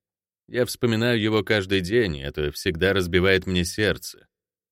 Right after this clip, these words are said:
Не думаю, что когда-либо смогу оправиться от его смерти.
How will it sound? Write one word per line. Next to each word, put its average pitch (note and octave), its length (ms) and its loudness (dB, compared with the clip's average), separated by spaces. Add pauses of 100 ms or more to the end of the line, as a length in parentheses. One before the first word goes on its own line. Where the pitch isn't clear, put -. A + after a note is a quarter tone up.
(140)
Не C3 220 2
думаю, B2 340 0
что F2+ 240 0
когда-либо F#2 800 2
смогу A#2 380 0
оправиться A2 520 2
от E2 120 0
его D#2+ 180 2
смерти. - 640 -6